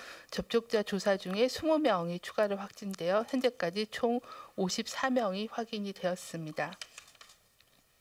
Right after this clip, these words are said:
강원도 철원군 군부대와 관련해서는 십일월 이십일 날 첫 확진자가 발생한 이후에 접촉자 조사가 진행 중이며,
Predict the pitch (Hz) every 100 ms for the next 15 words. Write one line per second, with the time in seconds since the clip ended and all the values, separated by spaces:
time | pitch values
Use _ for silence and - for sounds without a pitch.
0 | _ _ - - - - _ - 214 226
1 | 269 254 269 269 359 349 339 285 262 240
2 | - 208 254 240 214 202 180 185 185 175
3 | 185 208 233 208 - - 294 269 - 196
4 | - 233 196 190 202 - 302 - 277 -
5 | 269 254 214 190 - 170 - 196 190 170
6 | 175 185 180 220 247 180 - 226 214 202
7 | 180 180 185 185 185 190 190 175 165 170
8 | 202